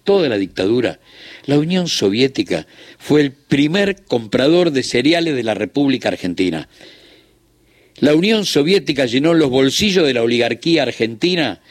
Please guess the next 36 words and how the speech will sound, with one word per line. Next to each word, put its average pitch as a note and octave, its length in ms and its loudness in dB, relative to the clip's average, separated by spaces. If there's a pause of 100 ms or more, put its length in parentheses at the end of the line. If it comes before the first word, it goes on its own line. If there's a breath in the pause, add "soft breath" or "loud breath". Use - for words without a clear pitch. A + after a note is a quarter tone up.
(160 soft breath)
durante B2+ 440 -2
toda G#3+ 680 0 (200)
la A#2 160 -2
dictadura. A2 720 -2 (460 loud breath)
Y - 120 -6
cuentan D#3 680 0
las A2+ 140 -4
madres C3 420 -2
que G#2 120 -10
cuando F#2+ 360 -6
en F#2 80 -4
Naciones D3+ 400 -4
Unidas C3+ 320 0
se G#2 100 -8
llegaba C3 280 -2
hasta A#2 140 -6
el G#2 60 -6
Consejo D#3+ 440 -4
de D3 80 0
Seguridad B2+ 600 0 (360 loud breath)
para A2 240 -2
poder D3+ 300 2
discutir C3+ 880 -2 (320 soft breath)
el A2 160 -2
tema D#3 220 0
de B2+ 60 -2
desaparecidos, G#2+ 800 -2 (280 loud breath)
y A#2 80 -8
solamente F#3+ 480 0
se C#3 120 0
discuten C3+ 580 0
los A2 180 -6
temas E3 260 -2
que A#2+ 140 -4
por C3 420 -4
unanimidad F3+ 1400 -2